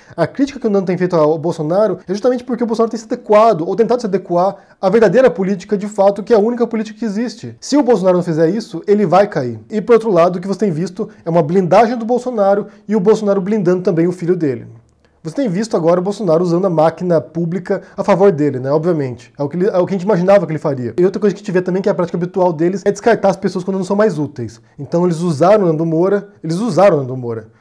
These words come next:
Usaram o Nando Moura pra se eleger, o público do Nando Moura, né? O eleitorado possível que havia ali, usaram o Nando Moura, e agora que o Nando Moura começou a criticar o Bolsonaro,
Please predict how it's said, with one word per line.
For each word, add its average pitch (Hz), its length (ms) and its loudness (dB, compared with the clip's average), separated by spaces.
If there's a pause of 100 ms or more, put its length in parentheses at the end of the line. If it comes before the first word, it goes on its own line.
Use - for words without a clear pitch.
(480)
Usaram 156 320 2
o 214 60 2
Nando 185 160 2
Moura 160 180 2
pra 170 120 -4
se 202 100 -4
eleger, 202 580 0
o 151 80 -2
público 170 540 -2
do 160 100 -2
Nando 180 220 0
Moura, 175 340 2
né? 170 240 -2 (220)
O 170 100 0
eleitorado 175 640 2
possível 180 560 -4
que 170 140 -6
havia 165 240 0
ali, 202 340 -4 (240)
usaram 190 380 2
o - 20 -2
Nando 175 200 -2
Moura, 190 340 0 (120)
e 220 60 0
agora 175 380 2
que 175 60 -6
o - 20 -2
Nando 170 160 0
Moura 160 260 2
começou 160 220 -4
a 143 40 -6
criticar 175 300 -4
o 165 40 -2
Bolsonaro, 208 520 2